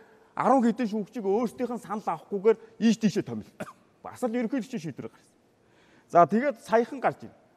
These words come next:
Улсын дээд шүүхийн шүүгч нар олонхоосоо хуралдаад ингээд ерөнхий шүүгчээр нэр дэвшүүлсэн чинь ямар ч үндэслэл хийхгүй татгалзаж байна. Тэгэхээр би юу хэлэх гээд байна вэ гэхээр, угаасаа ерөнхийлөгч шүүгчдийг томилж байгаа. Энэ нь батламжлна гэдэг илүү тодорхой утгатай болоод орж байгаа. Ерөнхийлөгчийн оролцоог хангаж байна. А, нөгөө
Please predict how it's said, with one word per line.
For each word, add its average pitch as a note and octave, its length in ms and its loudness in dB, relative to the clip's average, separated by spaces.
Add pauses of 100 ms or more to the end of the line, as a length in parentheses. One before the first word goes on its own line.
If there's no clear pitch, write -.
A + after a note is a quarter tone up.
Улсын C4 320 -4
дээд C4+ 180 -4
шүүхийн B3+ 280 -4
шүүгч A3+ 260 -6
нар G3 220 -4
олонхоосоо A#3 440 -2
хуралдаад G3 480 -2 (220)
ингээд E3+ 300 0
ерөнхий G3 260 -4
шүүгчээр G3+ 320 -8
нэр F#3 160 -8
дэвшүүлсэн E3 260 -14
чинь D#3+ 140 -6
ямар A#3+ 160 -2
ч - 80 -10
үндэслэл F#3 320 -6
хийхгүй - 160 -10
татгалзаж - 400 -20
байна. - 220 -20 (360)
Тэгэхээр A#3+ 160 -4
би B3+ 140 -2
юу D4 160 2
хэлэх B3 180 -2
гээд B3+ 220 -4
байна A3+ 160 0
вэ G#3+ 80 0
гэхээр, A3 200 0 (360)
угаасаа A#3+ 400 2
ерөнхийлөгч B3 400 -6
шүүгчдийг A#3 400 -8
томилж F#3+ 340 -6
байгаа. D#3+ 240 -4
Энэ G3+ 160 -8
нь F3 60 -8
батламжлна A3+ 500 -8
гэдэг F#3+ 240 -2
илүү G3 140 -8
тодорхой F#3+ 400 -8
утгатай - 260 -10
болоод E3 220 -4
орж D#3 240 -8
байгаа. F#3+ 180 -10 (460)
Ерөнхийлөгчийн G#3 560 -2
оролцоог G3+ 320 -4
хангаж A#3+ 260 -12
байна. - 160 -16 (540)
А, - 100 -12
нөгөө E3 220 -2